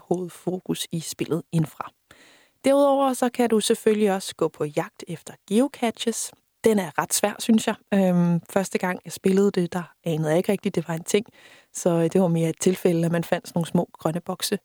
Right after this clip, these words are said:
hist og her. Og der skal du altså hoppe ud over kanten af steder og sådan noget. Så, så det er lidt sværere, men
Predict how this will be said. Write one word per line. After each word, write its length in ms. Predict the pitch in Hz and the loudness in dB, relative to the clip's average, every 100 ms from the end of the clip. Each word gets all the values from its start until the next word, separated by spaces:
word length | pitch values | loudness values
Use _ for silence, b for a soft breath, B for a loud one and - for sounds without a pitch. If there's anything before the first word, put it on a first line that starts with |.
| _ | _
hist 180 | 180 170 | -6 -2
og 60 | |
her. 140 | 165 190 b b b | -2 -2 b b b
Og 80 | - | -4
der 60 | 180 | 0
skal 160 | - | 0
du 60 | 196 | 0
altså 180 | 185 165 | -2 0
hoppe 240 | - - | -2 0
ud 60 | 196 | 0
over 160 | 190 - | 0 -4
kanten 400 | - 180 - 208 | -4 -4 -2 -2
af 80 | 170 | -2
steder 480 | - - 160 170 190 | -4 -2 -2 0 -2
og 80 | 175 | -2
sådan 160 | 170 | -8
noget. 180 | 143 - | -8 -10
Så, 180 | - 151 b b b b b | -6 -8 b b b b b
så 120 | - | -2
det 240 | 165 190 220 | 2 4 4
er 100 | 240 | 4
lidt 180 | 269 | 0
sværere, 460 | - 247 208 208 240 | 0 0 0 0 4
men 320 | 254 208 214 | 4 4 -2